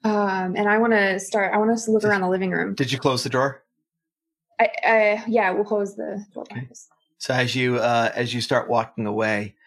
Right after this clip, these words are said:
Speaker 2: the drawer opens up again, kinda shoots out
Speaker 1: Oh,
Speaker 2: suddenly.
Speaker 1: I'm gonna get back in there. <laughs> I'm gonna go back in there and I'm gonna grab it, this, and I'm gonna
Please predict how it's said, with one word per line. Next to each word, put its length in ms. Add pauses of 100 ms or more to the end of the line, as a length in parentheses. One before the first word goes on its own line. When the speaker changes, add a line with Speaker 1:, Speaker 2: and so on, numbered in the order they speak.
(420)
Speaker 2:
the 60
drawer 280
opens 360
up 120 (220)
again, 380 (340)
kinda 140
shoots 440
out 180
Speaker 1:
Oh, 40
Speaker 2:
suddenly. 600 (260)
Speaker 1:
I'm 140
gonna 100
get 140
back 160
in 100
there. 260 (240)
<laughs> 360 (2250)
I'm 80
gonna 80
go 80
back 160
in 140
there 180
and 80
I'm 80
gonna 140
grab 300
it, 200
this, 260
and 140
I'm 60
gonna 200